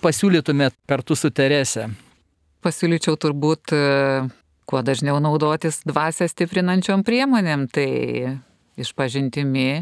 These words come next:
Speaker 2: ir šventąja komunija, kaip ir Teresė čia rašo, kad priėmus komuniją jai Viešpats leido, vat, atskleisti, parašyti visą tai, tai manau, kad tai visiem tikrai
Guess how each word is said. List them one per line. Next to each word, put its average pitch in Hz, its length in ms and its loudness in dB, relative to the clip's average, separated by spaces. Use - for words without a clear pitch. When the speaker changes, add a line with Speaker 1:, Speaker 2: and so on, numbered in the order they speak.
Speaker 2:
ir 127 280 -10
šventąja 131 640 -4
komunija, 180 560 0
kaip - 240 -8
ir - 40 -20
Teresė 190 440 -2
čia 170 160 -2
rašo, 156 320 -2
kad 143 160 -4
priėmus 147 480 0
komuniją 160 560 2
jai 175 160 2
Viešpats 165 480 -2
leido, 160 480 0
vat, 160 160 -4
atskleisti, 165 560 -2
parašyti 147 640 -4
visą 151 240 -10
tai, 165 160 -12
tai 151 200 -10
manau, 151 280 -6
kad 170 200 -14
tai 165 160 -8
visiem 156 440 -10
tikrai 143 320 -10